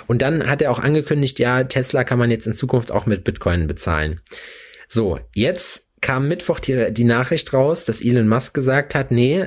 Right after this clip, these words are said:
ähm, Bitcoin hat ja eine schlechte Umweltbilanz, deswegen wollen wir das nicht mehr unterstützen und deswegen, äh,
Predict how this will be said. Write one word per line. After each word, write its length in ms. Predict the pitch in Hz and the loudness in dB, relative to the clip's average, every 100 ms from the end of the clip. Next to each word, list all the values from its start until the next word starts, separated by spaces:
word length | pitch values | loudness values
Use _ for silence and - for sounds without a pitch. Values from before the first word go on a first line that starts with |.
| - | 0
ähm, 480 | 123 120 123 117 - _ _ _ - | 2 4 4 2 -4 _ _ _ -6
Bitcoin 600 | 113 147 - 139 135 143 | -2 -2 0 2 2 0
hat 180 | - 131 | -2 0
ja 60 | 127 | 2
eine 80 | 120 | 2
schlechte 400 | - 135 - - | 2 0 0 0
Umweltbilanz, 880 | 143 139 113 - 98 98 123 175 - | 2 2 0 0 0 2 2 -2 -6
deswegen 680 | 120 123 117 120 123 - _ - | -2 2 4 4 2 0 _ -18
wollen 360 | - 104 - 123 | -12 -6 0 2
wir 80 | 131 | 4
das 180 | 123 151 | 2 -2
nicht 160 | 143 | 0
mehr 100 | 143 | 2
unterstützen 720 | 101 127 117 - 131 - 180 170 | 2 2 0 2 0 0 0 2
und 140 | 123 | 2
deswegen, 460 | 120 - 135 131 - | 0 0 2 2 2
äh, 140 | 110 | -2